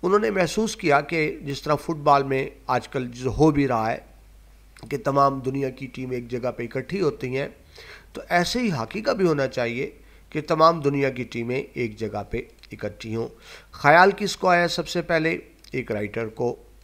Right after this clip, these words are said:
मैगज़ीन के। लेकिन इसको इम्प्लीमेंट करने में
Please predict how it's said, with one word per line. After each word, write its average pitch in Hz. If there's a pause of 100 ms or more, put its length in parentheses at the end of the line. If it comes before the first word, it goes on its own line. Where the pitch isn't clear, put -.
(220)
मैगज़ीन 92 (100)
के। - (840)
लेकिन 254 (760)
इसको -
इम्प्लीमेंट 202
करने 123
में 117